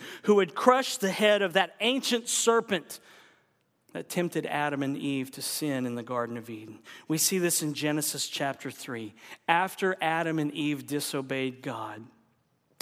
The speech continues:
God appeared and made a promise to Adam and Eve. And in cursing the serpent, in the curse of the serpent, Yahweh, the sovereign Lord, gave a promise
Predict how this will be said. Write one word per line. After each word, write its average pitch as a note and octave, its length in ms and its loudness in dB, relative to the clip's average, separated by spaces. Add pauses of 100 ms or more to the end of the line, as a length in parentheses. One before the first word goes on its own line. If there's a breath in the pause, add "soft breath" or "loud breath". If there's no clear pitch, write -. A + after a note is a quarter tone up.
(140)
God D#3 320 2
appeared B2 720 -4 (360 loud breath)
and C3+ 140 -4
made C3 160 -2
a C3 60 -4
promise C#3 680 -4
to - 180 -14
Adam A2+ 280 -10
and A2 120 -10
Eve. - 560 -16 (460 loud breath)
And D3+ 320 0
in A#3 420 4 (220 loud breath)
cursing A#3 560 4
the F3+ 80 4
serpent, F3+ 560 2
in A#3 220 4
the A3+ 80 6
curse G#3+ 400 2
of F3+ 120 -2
the E3 100 -2
serpent, F#3+ 580 2 (260 loud breath)
Yahweh, F#3+ 480 6
the D#3 140 0
sovereign G3 500 4
Lord, E3 280 4
gave D#3 200 2
a C3 60 0
promise D3 1000 -2